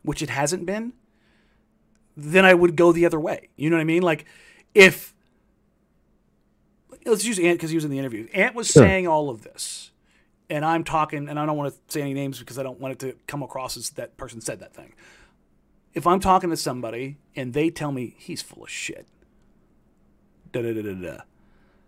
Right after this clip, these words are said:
Speaker 1: then I'd be like, "Hmm, okay, I need to take a look, look, look, little look in this and start paying a little closer attention to a little bit of column A, a little bit of column B,"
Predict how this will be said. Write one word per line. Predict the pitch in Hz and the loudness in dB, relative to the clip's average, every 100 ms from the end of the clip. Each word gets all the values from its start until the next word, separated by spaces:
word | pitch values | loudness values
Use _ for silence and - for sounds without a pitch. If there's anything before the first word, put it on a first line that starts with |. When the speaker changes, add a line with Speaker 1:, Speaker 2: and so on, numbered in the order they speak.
| _ _ - | _ _ -2
Speaker 1:
then | 143 170 | 4 4
I'd | 143 | 4
be | |
like, | 123 - | -2 -6
"Hmm, | 156 151 131 127 - - - - - - - 71 65 - - 127 | -8 -8 -10 -14 -20 -20 -20 -20 -20 -20 -20 -20 -20 -20 -20 -20
okay, | - - 156 - | -18 -12 -10 -8
I | 135 | -8
need | 135 | -10
to | 123 | -12
take | - 113 - | -14 -14 -14
a | |
look, | 85 80 - | -16 -18 -20
look, | 82 - - | -20 -20 -18
look, | - | -16
little | 113 120 | -10 -8
look | 98 143 | -6 -8
in | 120 117 | -8 -4
this | 156 311 - | 0 0 0
and | 107 - - - | -8 -12 -20 -16
start | - - 170 | 2 6 8
paying | - 175 | 10 10
a | 165 | 10
little | 165 160 | 8 8
closer | 180 175 156 160 | 10 10 10 6
attention | 151 170 170 175 175 | 6 4 6 4 4
to | 151 139 | 2 0
a | - _ _ _ _ _ _ _ _ - | -2 _ _ _ _ _ _ _ _ -4
little | 165 135 | -2 0
bit | 147 | 0
of | |
column | 131 160 151 | 4 4 8
A, | 185 233 | 8 8
a | |
little | 196 160 | 6 2
bit | |
of | 143 | 0
column | - 135 120 | -2 -4 -2
B," | 139 190 208 208 | -2 -2 -4 -8